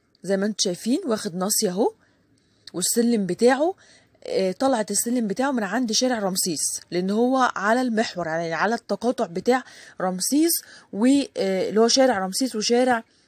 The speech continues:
بطرس غالي. زي ما انتوا شايفين ده التيشيرتات بتاعته الاطفالي اللي هو عامل عليها خصم، سعر التيشيرت بتلاتين جنيه، وهتلاقوا بخمسة وعشرين جنيه،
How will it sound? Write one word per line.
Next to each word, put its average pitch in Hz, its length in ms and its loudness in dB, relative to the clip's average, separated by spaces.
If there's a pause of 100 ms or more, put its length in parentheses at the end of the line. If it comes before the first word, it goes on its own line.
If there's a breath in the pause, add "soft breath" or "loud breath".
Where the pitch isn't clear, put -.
(100)
بطرس 202 320 0
غالي. 170 240 -4 (360 loud breath)
زي 233 160 4
ما 277 100 4
انتوا 269 160 -2
شايفين 247 360 0
ده 247 100 2
التيشيرتات 233 580 -2
بتاعته 233 640 -2 (300 soft breath)
الاطفالي 226 640 0 (720)
اللي 196 140 0
هو 220 80 4
عامل 208 300 0
عليها 185 300 -4
خصم، - 360 -6 (320)
سعر 226 260 0
التيشيرت 220 460 -4
بتلاتين 185 520 -2
جنيه، 202 280 2 (1300)
وهتلاقوا 190 440 2
بخمسة 214 340 -4
وعشرين 196 480 -2
جنيه، 208 380 -2